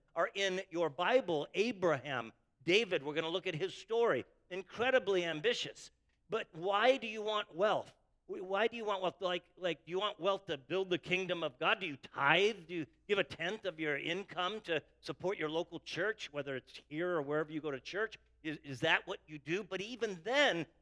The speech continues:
you have to be careful because tithing is kind of the beginning step of spiritual journey. It's the baby steps of spiritual journey.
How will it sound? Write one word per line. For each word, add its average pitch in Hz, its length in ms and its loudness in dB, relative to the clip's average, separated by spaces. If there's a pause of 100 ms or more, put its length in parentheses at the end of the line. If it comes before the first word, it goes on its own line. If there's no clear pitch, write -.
you 170 100 -2
have 208 200 4
to 190 100 -6
be 175 100 -8
careful 165 580 -2
because 165 360 -4 (720)
tithing 220 460 2
is 143 180 -8
kind 190 260 -4
of 156 80 -12
the 165 60 -12
beginning 220 400 0
step - 320 -4
of 139 80 -8 (320)
spiritual 151 480 -6
journey. 120 320 -8 (240)
It's 180 120 -12
the 202 60 -10
baby 233 300 4
steps - 340 -8
of 135 160 -12
spiritual 120 540 -10
journey. 107 240 -10